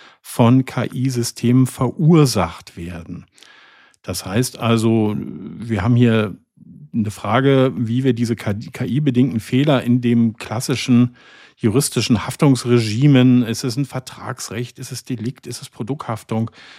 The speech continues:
wie wir das da unterbringen, weil wir hier natürlich das Problem haben, die K I selber ist ja kein Rechtssubjekt. Ich kann die K I selber nicht verklagen, ich kann vielleicht den Anbieter verklagen,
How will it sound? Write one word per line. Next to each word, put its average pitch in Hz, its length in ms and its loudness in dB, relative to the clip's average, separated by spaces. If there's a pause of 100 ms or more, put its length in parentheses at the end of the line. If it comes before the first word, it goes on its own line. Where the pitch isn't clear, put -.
(160)
wie 120 120 0
wir 127 80 4
das 123 160 -2
da - 100 0
unterbringen, 147 720 4 (560)
weil 113 500 2
wir 139 220 2
hier 131 200 0
natürlich 117 400 0
das 107 140 -8
Problem 120 360 -2
haben, 127 120 0
die 117 80 -2
K - 200 -8
I 135 140 -4
selber 123 400 0
ist 120 120 -6
ja 131 100 -4
kein 120 160 -2
Rechtssubjekt. - 840 -10
Ich 101 120 -18
kann 110 160 -6
die 110 100 -2
K - 140 -10
I 117 160 -6
selber 107 280 0
nicht 92 160 -6
verklagen, 139 540 0
ich 117 140 2
kann 98 160 -2
vielleicht 92 280 -10
den - 120 -12
Anbieter 160 400 0
verklagen, 131 640 -2